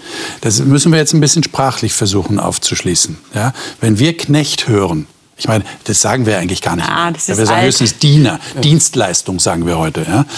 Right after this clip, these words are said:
Speaker 1: Aber Knechte hat's gegeben und die haben ja kein so dolles Leben gehabt.
Speaker 2: Mhm.
Speaker 1: Die haben irgendwie unter einem Herrn gearbeitet, die mussten die niederen Dienste machen, die heute bei uns, äh, keiner mehr wirklich machen will. Äh, also was, was soll das hier? Was soll denn der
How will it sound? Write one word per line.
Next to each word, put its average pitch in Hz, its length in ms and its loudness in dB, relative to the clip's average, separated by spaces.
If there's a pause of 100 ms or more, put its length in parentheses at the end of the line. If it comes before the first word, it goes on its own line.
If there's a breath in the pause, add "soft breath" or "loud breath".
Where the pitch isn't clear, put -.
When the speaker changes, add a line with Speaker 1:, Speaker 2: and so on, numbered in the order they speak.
(300 loud breath)
Speaker 1:
Aber 110 200 0
Knechte 131 500 0
hat's 123 180 0
gegeben 110 400 0
und 104 160 2
die 135 120 4
haben 143 140 2
ja 143 100 2
kein 143 260 0
so 135 100 2
dolles 110 340 2
Leben 98 280 -2
gehabt. - 420 -6
Speaker 2:
Mhm. 185 320 0
Speaker 1:
Die 120 120 0
haben 110 180 2
irgendwie 127 380 4
unter 127 260 2
einem 104 220 2
Herrn 135 300 4
gearbeitet, 127 640 0 (280 loud breath)
die 123 60 2
mussten 117 380 2
die 104 120 2
niederen 104 560 2
Dienste 156 360 4
machen, 139 440 2 (460 loud breath)
die 110 120 2
heute 117 260 0
bei 120 120 0
uns, 110 420 0
äh, 107 280 2
keiner 113 260 2
mehr 101 160 2
wirklich 98 260 -2
machen 143 260 4
will. 139 240 4 (760 loud breath)
Äh, - 60 -4 (640)
also 127 320 0 (380)
was, 113 560 -2 (120)
was 117 280 0
soll 151 220 0
das 113 180 0
hier? 95 320 -2
Was 110 220 2
soll 131 160 2
denn 123 180 2
der 117 220 0